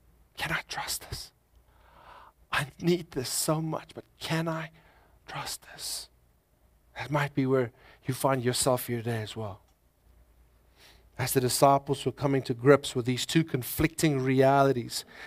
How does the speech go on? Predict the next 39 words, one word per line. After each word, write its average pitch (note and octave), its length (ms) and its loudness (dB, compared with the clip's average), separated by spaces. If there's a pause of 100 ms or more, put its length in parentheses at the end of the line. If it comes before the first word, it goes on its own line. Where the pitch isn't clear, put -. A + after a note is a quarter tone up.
(200)
they C#3+ 100 8
had C3+ 120 8
just D3+ 300 6
witnessed E3 400 4
the D#3 60 2
most D3 260 6
horrifying D3+ 600 8
execution D#3+ 640 2
of C#3 160 2
their C#3 140 8
leader, C3+ 440 6 (340)
and B2+ 240 -2
boom, D3 240 0
here C#3+ 180 0
he's C3 120 -4
standing C#3 340 0
right C3 160 2
in C3 60 -2
front B2+ 200 -6
of B2 60 -6
them A#2 160 -4
asking B2 420 -4
for, A#2 120 -4
for A2+ 220 -8
food B2 480 -2 (600)
and C#3 140 0
breaking C3+ 420 2
open C#3 300 -2
the B2 80 -4
scriptures. - 760 -2 (2500)
I C3 60 -2
understand, C3+ 480 -2
it's B2 140 -4
understandably C#3+ 920 0
unbelievable A#2+ 840 -4
what A2 160 -14
they A2 120 -10
experienced, A2+ 600 -8
and A2+ 80 -10